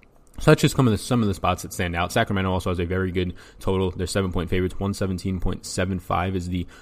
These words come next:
second highest on the slate behind Houston. They get to go up against Sacramento today. Yes, I'm going to have a lot of interest in Bjelica today at forty-four hundred, and I hope, I hope, I hope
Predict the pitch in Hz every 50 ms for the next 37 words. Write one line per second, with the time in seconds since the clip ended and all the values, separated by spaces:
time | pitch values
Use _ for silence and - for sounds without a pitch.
0 | - - - - 101 - 117 - 95 98 98 92 - 98 92 85 - 95 95 98
1 | - 90 - 90 92 98 101 107 101 - 123 117 113 - - 98 98 104 - 107
2 | 98 101 95 - 101 92 95 90 87 - - - - - - - 104 92 - 104
3 | 92 92 101 101 - 117 113 113 107 - - 104 107 110 101 - 101 101 101 98
4 | 101 101 95 95 95 101 104 101 98 104 101 107 - - 98 92 90 101 104 95
5 | 95 107 107 - 98 85 98 90 87 90 - - - 95 98 90 - 95 90 98
6 | 104 95 98 90 - 95 98 95 90 - - - - 123 131 - - - 95 90
7 | 90 - - 104 110 104 101 92 90 90 123 135 120 -